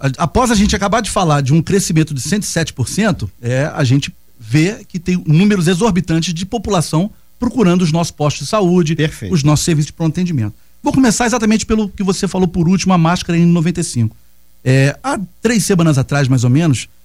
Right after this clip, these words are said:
Speaker 1: é, numa reunião de todos os secretários de saúde do estado do Rio de Janeiro, é, se falou um pouquinho a respeito de um dos números crescentes da covid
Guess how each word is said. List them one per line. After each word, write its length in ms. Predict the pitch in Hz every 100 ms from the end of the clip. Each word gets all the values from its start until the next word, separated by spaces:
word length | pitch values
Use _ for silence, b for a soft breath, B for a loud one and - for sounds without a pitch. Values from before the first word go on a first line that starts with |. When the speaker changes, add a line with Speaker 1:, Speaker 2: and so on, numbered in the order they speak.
| - -
Speaker 1:
é, 360 | 123 123 131 131
numa 220 | 175 160
reunião 400 | 156 147 139 131
de 80 | 117
todos 220 | 180 139
os 40 |
secretários 680 | 143 139 - 131 127 110 - -
de 120 | 123
saúde 320 | 127 123 120
do 80 | 117
estado 280 | 113 - 127
do 60 | 110
Rio 100 | 117
de 40 |
Janeiro, 400 | 113 127 165 120 - - - - -
é, 460 | 123 131 135 131 127
se 180 | - 202
falou 320 | 202 170 175
um 80 | 185
pouquinho 440 | 170 - 175 185
a 20 |
respeito 500 | 160 156 - 180 175
de 120 | 143
um 80 | 165
dos 160 | 147 131
números 420 | 190 190 185 -
crescentes 640 | - 208 - 165 180 -
da 100 | 151
covid 520 | 160 175 113 110 98